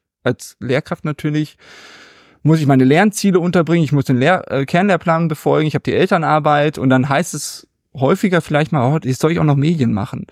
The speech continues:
und muss mich dann nochmal neu einarbeiten. Das ist herausfordernd und wenn man's nicht vorher lernt, wird's halt umso schwieriger.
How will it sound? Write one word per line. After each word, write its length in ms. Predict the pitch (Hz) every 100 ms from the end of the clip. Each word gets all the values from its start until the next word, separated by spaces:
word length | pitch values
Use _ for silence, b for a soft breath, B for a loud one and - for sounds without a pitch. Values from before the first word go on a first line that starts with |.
| B B
und 120 | 151
muss 280 | 135 175 -
mich 340 | 165 156 165 -
dann 160 | 180
nochmal 280 | 165 170 165
neu 220 | 165 175
einarbeiten. 680 | 147 202 202 120 113 113 120
Das 140 | 117 147
ist 180 | 185
herausfordernd 880 | 151 113 104 113 - 131 143 160 165
und 80 | 127
wenn 80 | 127
man's 180 | 131 -
nicht 120 | 131
vorher 240 | - 135
lernt, 320 | 123 131 156 160
wird's 160 | 147
halt 140 | 139 131
umso 180 | 135
schwieriger. 520 | 156 - 156 123 -